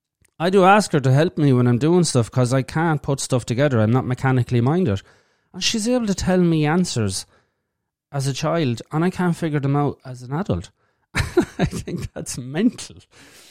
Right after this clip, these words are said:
But at the same token, I'm not, I'm not mechanically minded, but she's extremely mechanically minded as a child.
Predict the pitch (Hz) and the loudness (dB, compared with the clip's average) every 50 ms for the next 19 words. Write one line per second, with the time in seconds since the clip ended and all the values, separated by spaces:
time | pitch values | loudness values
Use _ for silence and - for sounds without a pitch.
0 | _ _ _ _ - - 202 180 185 196 302 330 302 196 175 180 175 175 156 165 | _ _ _ _ -8 -6 -2 -2 2 4 6 6 6 6 6 4 2 4 4 4
1 | 156 156 170 165 170 170 143 - 147 151 156 165 - - 147 - 143 143 143 143 | 4 6 4 4 4 2 2 2 2 2 2 0 0 -2 -4 -2 0 0 0 0
2 | - 131 135 139 160 196 240 196 120 95 131 - - - - 214 220 208 226 196 | 0 0 0 0 0 0 0 0 0 -2 -2 -2 -2 -4 -2 -2 -2 -2 -2 -4
3 | - - - - - - 214 254 311 320 302 277 196 151 143 131 131 - - - | -4 -6 -8 -8 -6 -4 -2 0 2 2 4 4 6 6 6 4 4 0 0 -4
4 | 151 156 156 143 - - 131 123 123 131 147 226 294 277 143 101 92 98 95 107 | -2 0 0 0 0 0 0 2 2 2 2 2 2 2 2 2 2 0 0 0
5 | 104 - 165 202 240 180 120 | -2 -2 -4 -4 -2 -4 -4